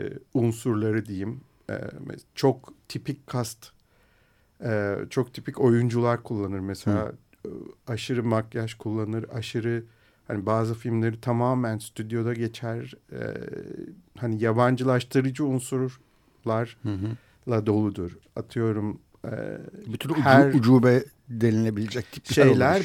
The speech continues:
Speaker 1: bu
Speaker 2: içinde.
Speaker 1: filmde yine var. Fakat hikayeyle bütünleşmiş
Speaker 2: Hı hı.
Speaker 1: vaziyette ve o nasıl diyeyim, y-,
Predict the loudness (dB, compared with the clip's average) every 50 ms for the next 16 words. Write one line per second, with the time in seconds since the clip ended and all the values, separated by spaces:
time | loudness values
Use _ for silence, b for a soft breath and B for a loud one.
0 | 2 2 2 4 4 4 4 4 4 4 4 4 4 4 4 2 2 2 0 -2
1 | -4 -8 -10 -8 -6 -6 -4 -4 -4 -6 -6 -10 -18 -20 _ _ _ -12 -8 -8
2 | -6 -4 -2 0 2 4 4 4 4 2 2 2 0 0 -2 -6 -4 -2 0 2
3 | 2 2 0 -2 -4 -6 -6 -6 -8 -12 -16 -10 -6 -4 -4 -2 -2 -2 -2 -2
4 | -2 -2 -2 -2 0 0 0 0 -2 -2 -6 b b b b b b b b b
5 | _ -2 0 0 0 0 -2 -4 -8 -12 _ _ _ -4 -2 0 0 -2 -4 -6
6 | -8 -8 -6 -4 -4 -2 -4 -4 -6 -6 -4 -4